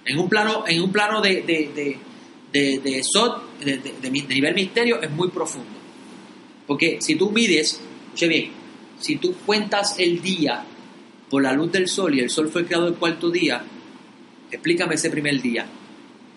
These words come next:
Dice Dios, dice, "El primer día, la luz." Hizo separación de la luz y la oscuridad y llamó ese día el primer día. Dice la Biblia en español, ¿verdad? Pero tengo un problema, porque yo cuento el día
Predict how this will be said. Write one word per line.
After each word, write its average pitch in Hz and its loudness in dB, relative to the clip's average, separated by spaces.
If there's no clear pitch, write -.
Dice 135 2
Dios, 143 2
dice, 156 0
"El 170 0
primer 143 0
día, 180 2
la 131 2
luz." 135 2
Hizo 151 -2
separación 151 2
de 160 0
la 147 4
luz 156 4
y - 2
la 160 2
oscuridad 170 2
y 143 2
llamó 139 0
ese 175 0
día 226 2
el - -4
primer 151 -2
día. 123 -2
Dice - 2
la 151 4
Biblia 170 4
en 143 0
español, 143 0
¿verdad? 127 2
Pero 127 0
tengo 139 2
un 147 -2
problema, 196 0
porque 123 0
yo 170 4
cuento 180 2
el 147 2
día 196 2